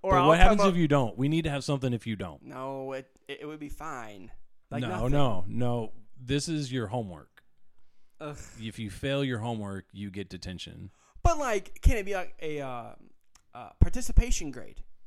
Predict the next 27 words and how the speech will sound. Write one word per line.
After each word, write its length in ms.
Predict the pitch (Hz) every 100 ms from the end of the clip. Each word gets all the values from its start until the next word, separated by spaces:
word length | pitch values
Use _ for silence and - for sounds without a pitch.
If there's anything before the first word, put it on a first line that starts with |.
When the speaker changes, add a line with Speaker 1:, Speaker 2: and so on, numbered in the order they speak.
| - - _ _ _ _ _ _
Speaker 2:
Pass 280 | - 98 -
fail, 340 | 113 113 85 92 104
right? 280 | 104 82 -
That's 200 | 95 -
what 100 | 202
this 180 | - 254
Speaker 1:
No. 360 | 339 330 214
Speaker 2:
is. 80 | 135
This 120 | 139
is 60 | 147
pass 380 | - 127 113 -
fail. 120 | 208
Speaker 1:
Like, 280 | 208 208 196 247
oh, 140 | 269
Speaker 2:
You 80 | 262
Speaker 1:
Matt. 180 | 143 -
Speaker 2:
either 240 | - 127
make 160 | 135 151
one. 180 | 151 - - -
It 140 | 175 190
doesn't 180 | 247
have 140 | 247 196
to 60 | 190
be 120 | 175
a 60 |
good 240 | 131 185 165
one. 340 | 95 87 95